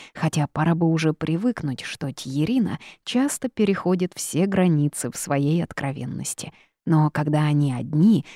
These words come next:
да еще и не на работе, то можно ей это простить. "У меня здесь встреча", — ответил ректор.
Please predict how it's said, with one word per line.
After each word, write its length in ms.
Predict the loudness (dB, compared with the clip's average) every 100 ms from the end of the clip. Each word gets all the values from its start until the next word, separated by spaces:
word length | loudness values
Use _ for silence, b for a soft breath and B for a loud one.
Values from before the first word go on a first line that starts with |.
| B
да 100 | 2
еще 380 | 4 4 0 4
и 140 | 6 6
не 160 | 6
на 120 | 4
работе, 560 | 0 -4 -2 -2 -2 -6 B B 2
то 120 | 4
можно 400 | 6 6 4 4
ей 340 | 2 2 0
это 140 | -2 -6
простить. 680 | -6 -6 -6 -10 -14 -16 _ _ _ _ _ B B B B 6
"У 80 | 8
меня 320 | 10 10 8
здесь 500 | 6 4 2 0 -6
встреча", — 720 | -10 -8 0 2 2 0 -10 -14 _ -6
ответил 560 | -6 -4 -6 -4 -4
ректор. 460 | -4 -8 -10 -12 -14